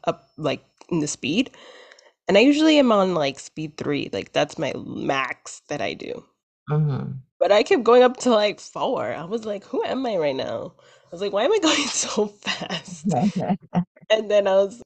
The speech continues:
Speaker 1: and I was like, "I'm not gonna be able to do it." The whole time I was there, I was just like, "I'm not gonna be able to do this. Like, I'll
Speaker 2: Mm-hmm.
Speaker 1: just," but I just kept pushing it, like, little by little. And I was like, "Okay, look at you, Sam." And then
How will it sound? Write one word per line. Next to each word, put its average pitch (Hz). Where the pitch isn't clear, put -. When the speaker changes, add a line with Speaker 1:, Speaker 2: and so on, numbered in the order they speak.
Speaker 1:
and 190
I 196
was 190
like, 170
"I'm 196
not 220
gonna 185
be 135
able 131
to -
do 143
it." -
The 185
whole 202
time 269
I 220
was 180
there, 135
I -
was -
just 147
like, -
"I'm 196
not 233
gonna 220
be 151
able 135
to -
do -
this. -
Like, -
I'll 180
Speaker 2:
Mm-hmm. 156
Speaker 1:
just," -
but 160
I 160
just 165
kept 190
pushing 170
it, 165
like, -
little 151
by 190
little. 185
And 170
I 170
was 185
like, 196
"Okay, 466
look 349
at 403
you, 415
Sam." 349
And 185
then 156